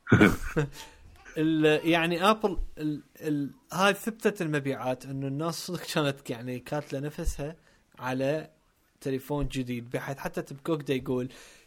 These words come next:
Speaker 2: إن الجتينا العدد الناس اللي طفرت من أندرويد وجتي أول مرة دا تشتري، آه، أكثر من أي سنة.
Speaker 1: إيه.
Speaker 2: وأكثر من أي، آه،
Speaker 1: هو الموضوع ال-، ال-، الشاشة الكبيرة ترى كان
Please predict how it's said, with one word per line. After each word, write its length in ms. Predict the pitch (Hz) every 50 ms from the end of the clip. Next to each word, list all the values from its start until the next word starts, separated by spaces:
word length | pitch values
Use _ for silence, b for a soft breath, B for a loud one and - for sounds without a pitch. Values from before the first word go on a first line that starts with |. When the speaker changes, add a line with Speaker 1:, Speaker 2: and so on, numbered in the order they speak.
| b b
Speaker 2:
إن 480 | 151 147 147 143 143 139 147 160 180 170 -
الجتينا 640 | 151 147 131 156 151 156 - 196 196 185 170 143
العدد 580 | 139 139 131 - 139 160 185 185 185 175 147 151
الناس 420 | 143 143 147 156 170 160 - -
اللي 200 | 143 131 127 127
طفرت 440 | 127 - 180 170 - 175 147 - -
من 80 | 156 151
أندرويد 500 | 113 139 135 131 131 123 123 123 117 123
وجتي 340 | 117 127 156 151 156 151
أول 220 | 127 156 160 160 156
مرة 220 | 151 147 139 135
دا 140 | 123 131 131
تشتري، 640 | 135 165 156 156 - - 143 131 139 147 160 160 - _ _ _ _ _ _ _ _ _ _ _ _ -
آه، 240 | 131 127 123 120 -
أكثر 300 | 147 - - - 151 143
من 160 | 135 127 123
أي 160 | - 135 139
سنة. 320 | 135 - - 110 110 110 - _ _ _ _ _ _ _ _ _ _ _ _ _ _ _ -
Speaker 1:
إيه. 240 | 95 95 90 - - _ _ _
Speaker 2:
وأكثر 400 | - - - - - - 147 131
من 200 | 127 123 123 120
أي، 440 | - 127 135 131 123 120 120 120 113
آه، 80 | 110 -
Speaker 1:
هو 300 | - 156 180 190 185 175 170 - _ -
الموضوع 500 | 127 123 131 139 135 135 131 160 165 156
ال-، 160 | 147 135 127
ال-، 280 | 117 113 110 113 110 107
الشاشة 560 | 104 107 107 101 98 - - 139 135 - -
الكبيرة 360 | 131 - - 110 127 139 131
ترى 240 | 123 - - 107 98
كان 380 | 95 - - 110 107 104 98